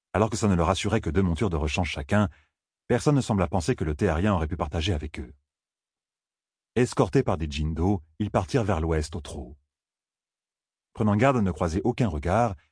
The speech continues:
Estéane se dirigea vers les soldats toujours encerclés par des Aïels à l'entrée du pont. Mais Manjin le retint par sa manche rayée de rouge. «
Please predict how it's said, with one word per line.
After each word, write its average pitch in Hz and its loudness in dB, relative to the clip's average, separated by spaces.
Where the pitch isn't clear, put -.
Estéane 139 0
se 131 -4
dirigea 101 2
vers 104 2
les 85 0
soldats 113 0
toujours 117 -2
encerclés 95 -2
par 85 -2
des 82 -4
Aïels 78 -2
à 87 -2
l'entrée 85 -2
du 71 -10
pont. 69 -10
Mais 85 -2
Manjin 107 4
le 90 2
retint 85 0
par 87 -4
sa 85 -2
manche 87 0
rayée 85 -2
de 73 -4
rouge. « 69 -10